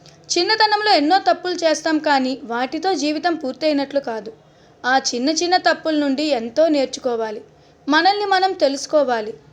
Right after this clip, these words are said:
ఆ తప్పు, పొరపాటు మళ్ళీ జరగకుండా జాగ్రత్త పడాలి. అప్పుడు మాత్రమే జీవితంలో ముందుకు వెళ్ళగలుగుతాం, అనుకున్నది సాధించగలుగుతాం.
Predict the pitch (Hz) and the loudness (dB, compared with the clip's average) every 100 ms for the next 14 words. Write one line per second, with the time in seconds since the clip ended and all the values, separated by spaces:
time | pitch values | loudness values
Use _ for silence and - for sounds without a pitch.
0 | - _ - 254 269 269 254 247 262 285 | -20 _ -6 0 0 2 2 0 -4 -4
1 | 294 254 254 269 262 262 311 269 269 381 | 0 0 2 2 2 0 0 2 2 2
2 | 339 339 330 330 320 359 339 269 233 294 | 2 2 2 -2 0 0 0 -6 -4 -2
3 | 320 311 240 226 208 - - - - _ | 0 0 0 -2 -6 -10 -18 -20 -20 _
4 | 240 240 - 359 339 311 320 302 277 302 | -8 -6 -4 0 2 2 2 0 2 0
5 | 240 269 285 294 254 302 262 233 285 339 | -2 -6 0 0 2 0 0 -6 -6 -4
6 | 285 247 262 254 240 233 220 262 - 269 | -2 0 0 -2 -2 -4 -6 -10 -6 -2
7 | 294 349 392 339 302 359 247 226 285 285 | 0 0 -2 -2 -4 -4 -4 -2 -2 -4
8 | 285 233 220 220 | -4 -4 -4 -10